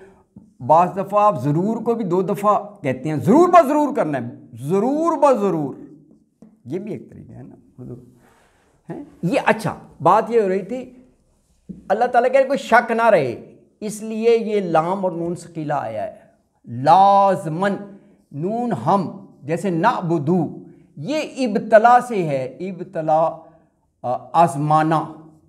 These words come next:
और ये इन्होंने जैसे कहा मुबतला, मुबतला इसी से है, वो लफ्ज़ इसी से बना है। अगर कोई कहे ना वो, वो आजकल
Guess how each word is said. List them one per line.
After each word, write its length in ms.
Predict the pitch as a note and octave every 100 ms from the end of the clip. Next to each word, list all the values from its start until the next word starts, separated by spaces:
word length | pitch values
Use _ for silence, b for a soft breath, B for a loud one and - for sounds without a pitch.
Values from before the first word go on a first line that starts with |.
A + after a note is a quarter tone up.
| _ _ _
और 320 | C3+ D3+ D#3
ये 100 | F#3
इन्होंने 260 | E3+ F3+ F3+
जैसे 220 | E3+ F#3
कहा 400 | E3 - D#3 D#3+
मुबतला, 680 | C#3+ F#3+ G3+ G3 G3+ E3+ G3
मुबतला 400 | E3+ E3+ G#3+ G#3
इसी 320 | F#3+ - B3
से 220 | - C#3+
है, 60 | B2+
वो 640 | B2+ D#3 D#3+ F3 F3 - -
लफ्ज़ 260 | C#3 F3 F3
इसी 300 | G3 D#3+ A#3
से 140 | G3
बना 220 | C#3+ C#3+
है। 280 | A#2 A#2 b b b b _ _ _ -
अगर 180 | C#3+ E3+
कोई 180 | F3+
कहे 200 | F3 E3+
ना 120 | F#3+ A#3+
वो, 120 | G#3+
वो 460 | E3 F3+ F#3+ F3+
आजकल 540 | E3+ E3 E3 F#3+ F3